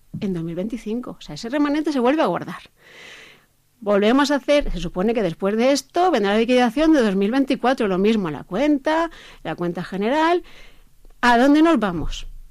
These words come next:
¿Agosto, septiembre, octubre? Y en ese momento es cuando ese remanente, que a saber lo que queda en ese momento, ese de dos mil veinticuatro es el que sí que podremos utilizar en el presupuesto de dos mil veinticinco. ¿Qué nos quedará?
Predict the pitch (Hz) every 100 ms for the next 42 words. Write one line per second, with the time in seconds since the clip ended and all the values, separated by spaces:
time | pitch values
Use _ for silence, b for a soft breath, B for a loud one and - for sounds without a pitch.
0 | - - 185 165 220 277 - 330 320 240
1 | 185 240 285 294 320 302 - 294 311 320
2 | 370 403 - _ _ _ _ _ _ _
3 | _ _ _ - 165 170 170 226 240 240
4 | 254 254 247 - 269 262 269 254 226 220
5 | - - 247 262 254 262 247 240 226 254
6 | 247 190 170 170 175 208 233 226 220 233
7 | 220 185 202 190 220 220 240 220 175 B
8 | B B B 185 185 254 254 240 247 254
9 | 240 254 277 240 285 185 - - 403 277
10 | 226 226 226 233 247 254 302 311 - 285
11 | 320 - - 226 202 185 190 269 277 269
12 | 240 214 247 247 202 247 247 170 b b
13 | b b 269 294 269 302 285 185 165